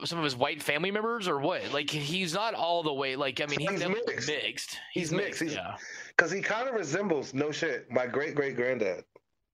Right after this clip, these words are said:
Speaker 2: My great-granddad,
Speaker 1: Uh,
Speaker 2: excuse me. Yeah,
Speaker 1: I just saw a
Speaker 2: great-granddad.
Speaker 1: photo of him, uh, an older photo of him, and I'm not gonna lie to you, he looks like Barack Obama in this photo.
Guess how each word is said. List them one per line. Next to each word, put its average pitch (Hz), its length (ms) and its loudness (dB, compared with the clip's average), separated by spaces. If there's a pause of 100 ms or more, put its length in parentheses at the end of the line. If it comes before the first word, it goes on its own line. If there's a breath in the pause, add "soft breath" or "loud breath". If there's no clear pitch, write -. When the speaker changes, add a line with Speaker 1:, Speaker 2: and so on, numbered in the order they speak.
(340)
Speaker 2:
My 127 80 6
great-granddad, 135 720 0
Speaker 1:
Uh, 151 180 -2
Speaker 2:
excuse 104 280 -6
me. 95 120 -6
Yeah, 101 140 0
Speaker 1:
I 190 100 2
just 262 160 -2
saw 240 140 0
a 208 60 -4
Speaker 2:
great-granddad. - 100 -10
Speaker 1:
photo 208 300 0
of 180 140 -2
him, 175 300 -2
uh, 90 40 -4
an 147 560 0
older 175 520 0
photo 190 360 0
of 139 100 0
him, 139 140 2
and 135 100 2
I'm 147 100 2
not 196 120 2
gonna 180 120 2
lie 151 160 2
to 147 60 -2
you, 117 140 2
he 139 120 0
looks 165 200 0
like 170 120 -2
Barack 139 320 4
Obama 110 540 0 (1300)
in 139 100 2
this 131 140 -2
photo. 107 460 0